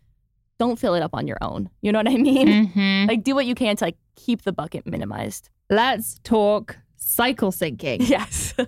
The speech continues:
Speaker 2: Okay. I have my sheet here of the four phases. I'm honestly embarrassed about how little I know about cycle syncing. And I know this is a big topic of yours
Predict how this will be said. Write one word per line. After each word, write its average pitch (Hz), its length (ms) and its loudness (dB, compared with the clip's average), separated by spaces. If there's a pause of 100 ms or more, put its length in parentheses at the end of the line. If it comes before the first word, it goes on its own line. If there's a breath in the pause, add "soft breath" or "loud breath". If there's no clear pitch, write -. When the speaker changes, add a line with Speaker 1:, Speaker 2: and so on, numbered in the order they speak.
(100)
Speaker 2:
Okay. 247 760 2 (160)
I 233 160 2
have 240 320 0
my 247 180 4
sheet 247 380 0
here 220 260 4
of 196 120 -2
the 202 80 0
four 202 320 0
phases. 196 500 2 (120)
I'm 285 360 2 (440 soft breath)
honestly 233 520 2
embarrassed 202 560 0
about 190 200 0
how 196 160 0
little 190 400 0
I 180 120 0
know 180 200 2
about 170 240 -2
cycle 185 320 -4
syncing. 220 580 2
And 202 400 0
I 202 80 0
know 202 160 0
this 214 140 -4
is 226 60 -4
a 226 60 2
big 180 360 -4
topic 190 340 -2
of 185 100 -2
yours 185 300 0